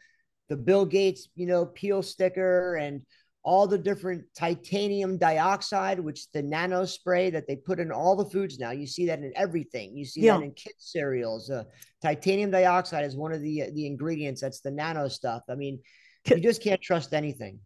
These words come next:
Speaker 2: Yeah. Can I, um, I just wanna, um, tease a couple of things out, because what you just said is, is gonna be a bombshell to a lot of people. People think that organic, and,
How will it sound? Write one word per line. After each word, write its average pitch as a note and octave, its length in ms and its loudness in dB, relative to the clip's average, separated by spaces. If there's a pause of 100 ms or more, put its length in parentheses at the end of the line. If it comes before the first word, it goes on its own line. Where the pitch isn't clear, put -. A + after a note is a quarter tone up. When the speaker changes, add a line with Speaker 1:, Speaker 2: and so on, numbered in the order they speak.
Speaker 2:
Yeah. A#3+ 240 10
Can C#4 240 8
I, E4 220 8
um, G#3 360 4
I G#3+ 80 6
just B3+ 220 2
wanna, A3 400 4
um, D#3 340 0
tease A#3 500 0
a F3+ 240 -2
couple G#3+ 320 0
of E3+ 100 -2
things F3+ 280 0
out, G3+ 320 4 (300)
because G3+ 240 8
what A#3 160 8
you C4+ 100 6
just A#3 280 6
said G#3 340 4
is, G3 360 2
is G3+ 140 2
gonna G#3 200 0
be F#3+ 120 0
a F3+ 60 2
bombshell G3 640 0
to F3+ 180 -6
a - 20 -2
lot E3+ 220 0
of D#3 80 -8
people. D3 480 -4 (520)
People A#3 320 4
think A3+ 300 4
that G#3 140 4
organic, F#3 680 0
and, G#3 220 0